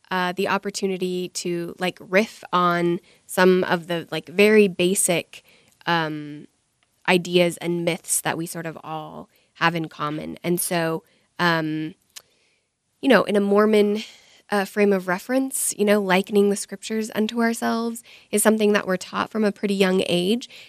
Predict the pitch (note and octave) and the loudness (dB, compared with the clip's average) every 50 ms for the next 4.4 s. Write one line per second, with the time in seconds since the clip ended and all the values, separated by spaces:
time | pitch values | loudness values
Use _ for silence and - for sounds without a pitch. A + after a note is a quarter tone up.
0 | - - F#3 G3+ G3+ - - G#3 F#3+ F#3 F#3 F3+ F3+ F3+ - - F3 F3+ F3 F3 | -6 0 2 4 4 4 4 4 4 4 4 4 2 0 0 -2 -2 -2 0 -2
1 | F3 F3 F3 F3 F3 F#3 - _ _ _ _ _ _ - B3 A3+ G3 F#3 F#3 - | -2 -4 -6 -6 -8 -8 -10 _ _ _ _ _ _ -2 0 2 2 2 2 -2
2 | - - G3+ G3+ G#3 - G#3+ _ F3+ F#3 F#3 F#3 F#3 F#3 F3+ F3+ F3+ - - _ | -4 -6 -6 -6 -8 -10 -10 _ -4 -2 0 0 2 0 0 -2 -4 -6 -10 _
3 | _ _ _ _ _ _ _ _ - F#3+ F3+ F3+ F3 F3 - - - G3 F3+ F3 | _ _ _ _ _ _ _ _ -2 0 0 0 2 0 -2 -2 -2 -4 -2 -2
4 | F3 - E3 D#3+ - _ _ - | -2 -2 -4 -4 -4 _ _ -20